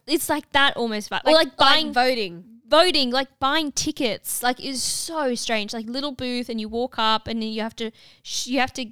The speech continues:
Speaker 1: get your I D and, like, press against the glass so they can read it properly. And then you have to, like, pull your mask down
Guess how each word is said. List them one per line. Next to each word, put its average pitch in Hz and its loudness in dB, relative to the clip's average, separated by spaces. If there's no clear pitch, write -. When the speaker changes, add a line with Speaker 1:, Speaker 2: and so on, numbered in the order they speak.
Speaker 1:
get 226 -2
your 233 -4
I 220 -4
D 220 -6
and, 208 -6
like, 202 -14
press - -8
against 208 -8
the 214 -14
glass 196 -6
so 202 -12
they 190 -8
can 202 -16
read 185 -8
it 175 -8
properly. 185 -10
And 214 -4
then 208 -4
you 214 -6
have 214 -6
to, - -10
like, 214 -10
pull 220 -10
your 208 -8
mask 196 -10
down 190 -8